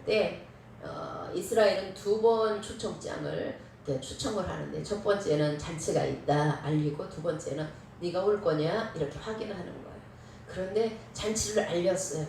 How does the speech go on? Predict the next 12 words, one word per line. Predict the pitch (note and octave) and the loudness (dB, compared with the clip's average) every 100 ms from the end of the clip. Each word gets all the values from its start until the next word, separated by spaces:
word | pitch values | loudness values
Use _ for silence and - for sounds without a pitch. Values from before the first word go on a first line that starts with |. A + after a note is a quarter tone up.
| - | -2
그리고 | G3 G3+ | 6 6
이제 | F3 | 4
"네가 | F3 F3+ F3+ | -2 0 2
올 | D#3 D#3 | 0 0
것이냐?" | F#3+ F3+ E3+ D#3+ D#3 E3 F3 D#3+ - - D#3+ | -2 -2 -4 -2 0 2 0 -4 -10 -12 -8
어, | D3+ | -6
확인하러 | - G#3+ G3+ F3+ D#3+ | -6 -6 -4 -4 -4
갔더니 | D3+ - E3 F#3 G3 | -4 -6 -8 -8 -8
저마다 | - D#3 D#3 D#3+ D#3+ D#3+ F3 D#3 | -8 -2 0 2 0 0 -2 -4
잔치에 | - D3+ D3 E3 D#3 | -6 -8 -2 2 2
초청을 | D3+ - - B3+ | 0 -8 -6 -4
받고, | - D#3 - G#3+ G#3+ | -4 -4 -2 -2 -2